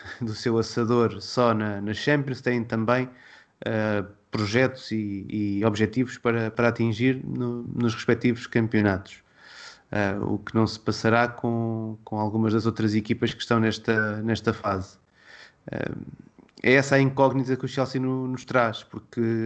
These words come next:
eh, acredito que equipas como o Manchester City e o, e o Bayern Munique, que o City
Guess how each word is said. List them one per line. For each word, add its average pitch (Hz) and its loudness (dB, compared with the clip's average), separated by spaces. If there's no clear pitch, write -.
eh, - -4
acredito 117 0
que - -6
equipas 123 -6
como 120 2
o - 2
Manchester 120 -2
City 123 0
e 120 6
o, 117 4
e 120 0
o 113 2
Bayern 120 4
Munique, 123 0
que 110 4
o - -6
City 113 -2